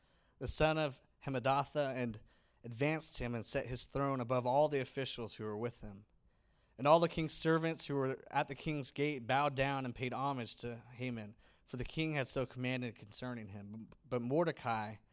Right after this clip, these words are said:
did not bow or pay homage." Then the king's servants who were at the king's gate said to Mordecai, "Why do you transgress the king's command?" And when they spoke to him day after day and he would not listen to them, they told Haman,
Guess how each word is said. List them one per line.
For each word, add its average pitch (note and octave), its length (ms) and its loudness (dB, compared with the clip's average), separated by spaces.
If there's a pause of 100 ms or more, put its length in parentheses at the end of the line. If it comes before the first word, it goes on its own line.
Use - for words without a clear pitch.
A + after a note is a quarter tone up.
(320)
did C#3+ 200 0
not A2+ 280 0
bow G#2 380 -2 (380)
or A2 80 -10
pay A2 200 -8
homage." A2 560 -8 (1500)
Then D#3 140 6
the F3 120 4
king's F3 260 2
servants F3 420 4
who D#3+ 80 0
were D#3 60 8
at D#3+ 80 4
the C#3+ 60 -6
king's D#3 320 -2
gate D#3 280 2
said D#3+ 180 2
to D#3+ 60 -4
Mordecai, D3+ 380 2
"Why D3 240 6
do G#3 80 -4
you F#3 100 0
transgress D#3 640 0
the D3+ 80 -8
king's D3 320 -6
command?" B2+ 540 -6 (160)
And C#3 100 0
when D#3 140 4
they D#3+ 120 4
spoke F3 400 4
to D#3+ 80 -4
him D#3 240 0
day D3+ 220 4
after D#3 240 0
day D3 280 2
and C3+ 100 -2
he C#3 80 0
would D3+ 120 0
not D3 200 -2
listen C#3+ 320 -2
to B2 60 -8
them, B2 240 0
they B2 100 -2
told C3+ 300 -4
Haman, A2+ 400 -6